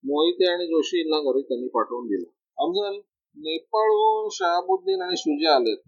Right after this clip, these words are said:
सचिन त्यांच्या सोबत आहेत. त्याची काय माहिती आहे तुला?"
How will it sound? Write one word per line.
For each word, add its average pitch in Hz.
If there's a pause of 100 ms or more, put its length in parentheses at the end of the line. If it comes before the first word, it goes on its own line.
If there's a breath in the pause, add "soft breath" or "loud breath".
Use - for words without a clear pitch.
(140)
सचिन -
त्यांच्या 151
सोबत 135
आहेत. 95 (280)
त्याची 294
काय 185
माहिती 165
आहे 175
तुला?" 320